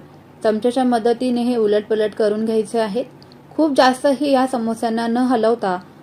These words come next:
हळूवार पद्धतीने उलटपलट करून घ्यायचे आहेत, म्हणजे जी आतली भाजी आहे ना, ती बाहेर येणार नाही.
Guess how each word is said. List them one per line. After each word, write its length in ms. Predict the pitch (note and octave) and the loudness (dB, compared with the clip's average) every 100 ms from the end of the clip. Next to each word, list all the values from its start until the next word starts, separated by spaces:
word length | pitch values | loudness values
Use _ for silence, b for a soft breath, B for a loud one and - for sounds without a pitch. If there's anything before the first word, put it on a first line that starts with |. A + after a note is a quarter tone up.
| - A3+ | -4 4
हळूवार 320 | A#3+ B3+ C#4+ | 6 6 4
पद्धतीने 680 | C#4+ A3+ B3+ B3+ B3+ A3 | 2 2 0 0 -2 -2
उलटपलट 580 | A3 G#3 G3+ G3+ G#3+ G#3 | -2 0 0 0 -2 -2
करून 320 | - A3 A3 | -2 -2 -2
घ्यायचे 300 | A3+ A3+ G#3 | 0 0 0
आहेत, 180 | F3+ F3+ | -2 -4
म्हणजे 300 | G3+ G3 G#3+ | -6 -2 -2
जी 140 | G3 B3 | 0 0
आतली 320 | G3+ G#3 A#3 | 0 -2 -4
भाजी 280 | A3 F#3+ A3 | -4 -2 -2
आहे 220 | G#3+ A3 | -2 -2
ना, 160 | F#3 | -4
ती 140 | F3+ G#3 | -4 -4
बाहेर 340 | G3 F#3 G#3 | -2 0 0
येणार 300 | G#3+ G#3 G#3+ | 0 -2 -6
नाही. 180 | G#3+ | -6